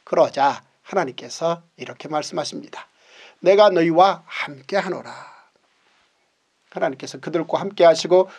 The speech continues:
그들이 순종하기로 결심한 이 관계 위에 하나님의 일이 놀랍게 흥왕하기 시작합니다. 그때 여호와의 사자 학개가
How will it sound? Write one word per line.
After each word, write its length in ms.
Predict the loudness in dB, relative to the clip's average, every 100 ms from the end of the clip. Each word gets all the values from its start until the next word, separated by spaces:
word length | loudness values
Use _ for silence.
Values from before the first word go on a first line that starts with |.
| _
그들이 320 | -4 0 0
순종하기로 840 | -2 -4 0 2 2 2 0 0 _ _ -20
결심한 560 | -16 -14 -8 -8 -8 -6
이 140 | -4 -4
관계 400 | -6 -10 -8 -10
위에 340 | -10 -16 -16 _ _ _ -20 _
하나님의 600 | -10 -6 -6 -8 -8 -8
일이 220 | -6 -6 -8
놀랍게 920 | -14 -8 -4 0 0 0 _ -6 -6 -8 _
흥왕하기 520 | -16 -8 -8 -8 -14 -12
시작합니다. 680 | -10 -10 -12 _ -20 -20 -20 _ _ _ _ _ _ _ _ -20 -20 _
그때 380 | -2 2 4 6
여호와의 420 | 6 8 6 2
사자 260 | -2 0 0
학개가 520 | 0 -2 2 2 2